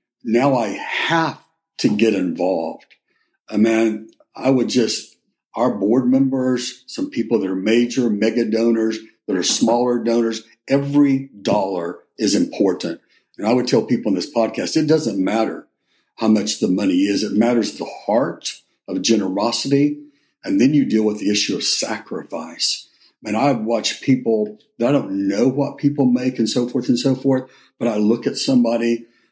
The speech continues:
but, man, there's tears streaming down their eyes, their face, and they're giving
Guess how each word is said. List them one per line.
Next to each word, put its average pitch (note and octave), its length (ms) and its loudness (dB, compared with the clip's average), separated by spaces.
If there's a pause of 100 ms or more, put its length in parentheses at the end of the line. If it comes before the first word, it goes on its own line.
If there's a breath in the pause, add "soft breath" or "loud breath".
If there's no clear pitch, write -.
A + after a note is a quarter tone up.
but, A2+ 100 -6
man, A#2+ 260 2
there's - 400 -4 (180)
tears D3+ 460 2
streaming A#2+ 720 0
down F2+ 240 -8
their E2+ 200 -10
eyes, F2 440 -8
their - 80 -12
face, G#2+ 600 -4 (280 soft breath)
and A#2+ 100 4
they're A2+ 140 2
giving A2 600 0